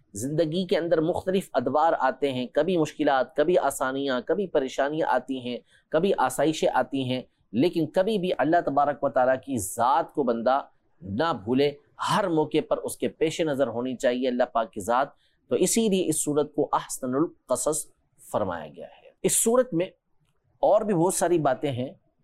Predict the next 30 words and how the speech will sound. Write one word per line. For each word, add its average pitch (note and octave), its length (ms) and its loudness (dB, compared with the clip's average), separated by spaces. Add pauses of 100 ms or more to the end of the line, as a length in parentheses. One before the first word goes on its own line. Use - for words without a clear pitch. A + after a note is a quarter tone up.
(140)
لیکن E3 400 -2 (220)
ساتھ D3 320 -2
ہی - 60 0
ساتھ F3+ 280 -2
یہ A#2+ 220 -2
ہے A#2 120 -4 (640)
کہ F#3 280 2 (120)
حضرت F3+ 380 0 (520)
یعقوب F3+ 600 0
علیہ D3 280 2
الصلوۃ C#3 380 0
والسلام، G#2 480 -6 (640)
آپ E3+ 360 -2
کی F#3+ 240 -6 (280)
بینائی D3+ 500 0 (120)
کمزور C3 420 0
ہو F#2+ 180 -4
گئی F2+ 140 -8
تھی، F#2 280 -14 (200)
بالکل D3 340 0 (120)
آنکھوں B2 280 -2
کی C#3+ 160 -8
جو A#2+ 80 -2
روشنی C3+ 340 -4
تھی B2+ 160 -4
وہ B2+ 140 -2
کمزور A#2+ 380 0
ہو B2 140 0
چکی G#2 280 -10
تھی۔ G#2 220 -6